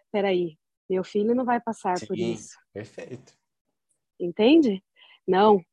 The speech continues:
Speaker 1: meu filho vai ter tudo, não vai ser obrigado a comer nada."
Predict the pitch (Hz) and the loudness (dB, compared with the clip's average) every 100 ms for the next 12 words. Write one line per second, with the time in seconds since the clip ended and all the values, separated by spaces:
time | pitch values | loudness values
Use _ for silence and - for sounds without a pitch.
0 | _ _ 190 196 - 226 247 285 285 262 | _ _ 0 0 2 2 4 4 4 4
1 | 247 247 247 - 208 202 247 254 214 214 | 2 2 0 0 0 2 4 2 2 2
2 | 220 226 - 214 214 202 202 208 202 220 | 2 -2 -2 -2 -2 0 2 2 2 2
3 | 208 202 - 208 202 202 220 | 2 0 -4 -6 -4 -2 -4